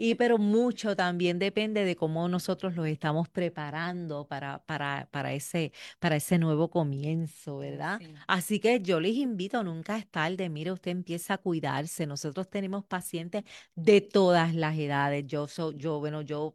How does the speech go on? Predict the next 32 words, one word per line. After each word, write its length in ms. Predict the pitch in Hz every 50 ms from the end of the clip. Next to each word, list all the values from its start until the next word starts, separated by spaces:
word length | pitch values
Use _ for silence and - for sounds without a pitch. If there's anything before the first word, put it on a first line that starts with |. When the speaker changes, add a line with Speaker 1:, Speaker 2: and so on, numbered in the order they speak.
| - -
Speaker 1:
eh, 100 | 156 151
traigo 280 | - 165 156 160 160
a 60 | 170
mi 140 | 160 165 160
mamá. 360 | 151 147 143 151 170 180 190
Usted 260 | 175 160 151 - 156 147
sabe, 300 | - 170 165 170 165 - - - - - _ -
mi 100 | 175 165
mamá 280 | 160 156 151 160 160 156
ya 120 | 165 170
tiene 260 | 165 165 156 175 220
sobre 220 | - 254 226 202 185
ochenta 540 | 175 - 180 165 156 160 165 160 160 165
años 480 | 165 190 220 247 262 277 285 285 277 -
y 100 | 220 175
yo 540 | - 175 170 180 202 220 233 240 240 - - -
la, 480 | 180 180 170 156 156 147 143 143 - -
la 220 | 160 170 160 156
traigo 360 | - 160 160 170 185 190 214
aquí 300 | 208 202 - - 202 202
a 80 | 202 208
todos 320 | 208 196 175 170 175 185
los 100 | 202 202
meses 300 | 190 190 180 190 - 240
a 120 | 220 208 202
que 140 | - 170
ponga, 360 | 156 165 160 156 156 - - 156
a 40 |
le 120 | 165 160 147
pongan 260 | 147 151 151 160 185
su 160 | - - 214
suerito. 480 | - - 190 170 165 190 - 247 240